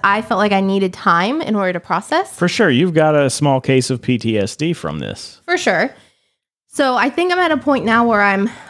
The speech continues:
Speaker 1: okay to talk about it, meaning that it's not going to, like,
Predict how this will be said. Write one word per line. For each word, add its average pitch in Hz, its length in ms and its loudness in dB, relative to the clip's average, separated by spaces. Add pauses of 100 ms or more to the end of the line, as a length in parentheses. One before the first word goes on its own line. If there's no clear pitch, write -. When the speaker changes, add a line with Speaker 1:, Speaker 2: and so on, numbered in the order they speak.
Speaker 1:
okay 240 300 0
to 202 80 0
talk 277 240 -4
about 311 200 2
it, 427 200 -4 (400)
meaning 233 540 2
that 208 160 0
it's 208 200 -4
not 208 260 0
going 208 260 0
to, 185 100 0
like, 180 160 -2